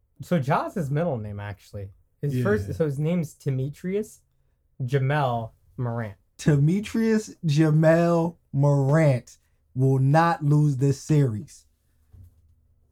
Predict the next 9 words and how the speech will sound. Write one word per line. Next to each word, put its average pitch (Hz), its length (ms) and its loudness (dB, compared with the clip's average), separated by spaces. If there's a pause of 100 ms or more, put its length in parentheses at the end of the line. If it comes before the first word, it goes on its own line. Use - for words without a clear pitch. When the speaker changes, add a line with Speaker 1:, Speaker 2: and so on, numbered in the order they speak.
(260)
Speaker 1:
In 131 80 -6
how 143 100 -2
many 147 140 -2
games? 135 380 -8 (1300)
Speaker 3:
They 156 100 2
won 185 220 2
one 233 160 -2
right 254 160 -4
now? 359 240 -10